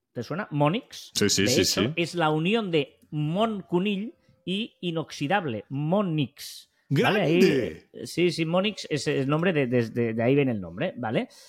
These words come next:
Speaker 1: Y tal de Valls se expande, dice, vamos a internacionalizarnos un poquito, hace una fábrica en Argelia,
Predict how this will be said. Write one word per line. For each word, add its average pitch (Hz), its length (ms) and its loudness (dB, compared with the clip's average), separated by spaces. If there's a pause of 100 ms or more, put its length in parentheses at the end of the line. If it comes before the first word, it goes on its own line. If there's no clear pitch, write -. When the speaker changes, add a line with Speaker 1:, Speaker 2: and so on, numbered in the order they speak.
(240)
Speaker 1:
Y 247 140 -4
tal 226 300 -4
de 190 120 -2
Valls 226 260 -4
se - 100 -8
expande, 226 600 -2
dice, 165 260 -6
vamos 269 420 -4
a 240 120 2
internacionalizarnos 156 1040 -2
un 143 100 -4
poquito, 214 400 -2
hace 180 200 2
una 170 180 -2
fábrica 151 420 0
en 139 120 0
Argelia, 220 680 -2